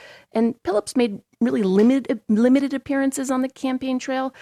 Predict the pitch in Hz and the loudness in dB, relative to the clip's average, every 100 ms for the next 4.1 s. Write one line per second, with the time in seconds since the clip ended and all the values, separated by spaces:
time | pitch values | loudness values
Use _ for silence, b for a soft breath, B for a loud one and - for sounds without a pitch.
0 | B B - 214 214 - 208 220 233 - | B B -2 0 0 -2 0 2 0 -4
1 | 214 196 196 196 180 - - - 185 - | -2 0 0 0 -2 -12 -12 -6 -6 -4
2 | 180 175 220 269 202 - 285 330 - 247 | -6 -6 -6 -4 -4 -4 -2 -2 -2 -4
3 | 233 214 294 - 226 202 175 156 160 185 | -4 -4 -6 -6 -8 -6 -6 -6 -4 -6
4 | - | -8